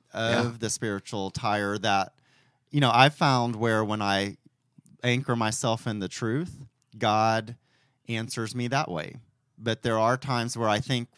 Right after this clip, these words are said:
Speaker 1: "Man, I'm spinning my wheels and I, I feel like the fish hook is in me."
Speaker 2: Yeah.
Speaker 1: Like there's a false sense of freedom, but the fish hook has been in me the whole time. I've just had a leeway, a lot of
Speaker 2: Yeah.
Speaker 1: leeway on the line, but eventually things trigger.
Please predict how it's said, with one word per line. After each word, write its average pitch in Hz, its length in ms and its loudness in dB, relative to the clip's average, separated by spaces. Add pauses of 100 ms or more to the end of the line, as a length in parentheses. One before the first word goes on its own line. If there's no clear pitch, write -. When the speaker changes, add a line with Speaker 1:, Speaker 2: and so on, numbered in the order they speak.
Speaker 1:
"Man, 147 220 -4
I'm 95 140 -4
spinning 147 380 -4
my 107 160 -2
wheels 120 440 -2
and 110 80 -4
I, 98 220 -4
I 98 80 -4
feel 143 180 -2
like 127 220 0
the 98 120 -8
fish - 360 -6
hook 131 220 -4
is 101 160 -4
in 107 200 -4
me." 139 340 -6 (240)
Speaker 2:
Yeah. 104 320 -2
Speaker 1:
Like 131 160 6
there's 139 160 2
a 127 60 0
false 143 280 2
sense 151 220 -2
of 120 100 -2
freedom, 139 600 -4 (300)
but 127 140 -2
the 113 100 -2
fish - 300 0
hook 135 160 -2
has 120 120 -4
been 120 160 -2
in 120 120 -2
me 120 80 -2
the 110 80 -6
whole 117 260 -4
time. 117 340 -4
I've 110 120 -2
just 110 160 -6
had 113 160 0
a 104 40 -4
leeway, 113 760 -4
a - 60 -8
lot 107 140 0
of 95 60 -4
Speaker 2:
Yeah. 101 60 -4
Speaker 1:
leeway 120 240 0
on 127 140 -2
the 123 80 -4
line, 123 260 -2
but 117 120 -2
eventually 110 460 -8
things 90 280 -10
trigger. 147 680 -4